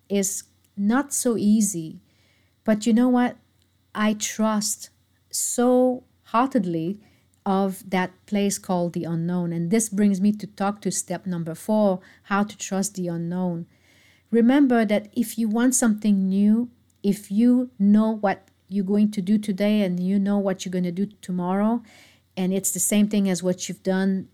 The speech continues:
last week and last month and last year, trust me,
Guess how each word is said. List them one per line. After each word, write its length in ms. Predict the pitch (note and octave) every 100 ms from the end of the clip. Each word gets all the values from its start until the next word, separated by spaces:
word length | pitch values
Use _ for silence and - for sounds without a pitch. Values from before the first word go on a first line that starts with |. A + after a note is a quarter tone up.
| -
last 460 | F3 F3+ F#3 -
week 300 | F#3 G#3 G#3
and 180 | F3+ E3+
last 320 | F3 F#3 -
month 300 | F#3 F#3 G3
and 160 | F3 E3
last 360 | F3+ G#3 -
year, 300 | A#3+ B3+ C4+ C4+ _ _ _ _
trust 300 | - A3+ -
me, 260 | G3+ E3+